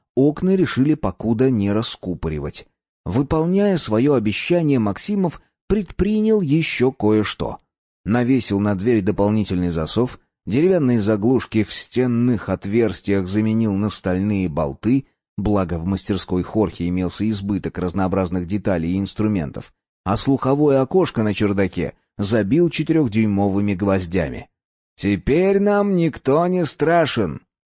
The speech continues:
Лишь после этого он засобирался в город. Требовалось известить о ночной перестрелке полицию Аранжуэца, однако Алекс опасался, как бы в его отсутствие не произошло повторного нападения.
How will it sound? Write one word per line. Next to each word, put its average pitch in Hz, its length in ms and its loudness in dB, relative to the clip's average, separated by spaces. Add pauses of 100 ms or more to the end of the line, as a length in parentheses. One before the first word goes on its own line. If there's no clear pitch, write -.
(280)
Лишь 131 400 2
после 117 380 2
этого 170 440 0
он 135 260 4
засобирался 104 800 0
в 92 100 -8
город. 87 440 -2 (640)
Требовалось 117 600 2
известить 113 600 0
о 101 60 2
ночной 101 440 0
перестрелке 104 640 0
полицию 104 600 0
Аранжуэца, 95 760 0 (280)
однако 95 560 -2
Алекс 98 400 -2
опасался, 113 760 -2
как 87 260 -2
бы 92 120 2
в 82 60 -6
его 90 380 0
отсутствие 95 580 0
не 127 120 2
произошло 90 560 0
повторного 104 720 0
нападения. 82 720 -2